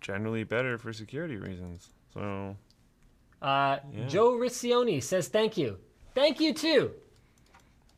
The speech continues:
Speaker 2: Um, Scrapyard Wars, Odd Job. Funding from Odd Jobs, yard keeping, et cetera. We have literally made that video, R W X Lone Wolf.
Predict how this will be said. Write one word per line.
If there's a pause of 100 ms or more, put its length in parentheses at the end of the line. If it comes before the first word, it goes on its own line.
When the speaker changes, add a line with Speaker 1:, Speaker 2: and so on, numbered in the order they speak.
(260)
Speaker 2:
Um, (100)
Scrapyard
Wars, (100)
Odd
Job. (520)
Funding
from
Odd
Jobs,
yard
keeping,
et
cetera.
We
have
literally
made
that
video,
R
W
X
Lone
Wolf.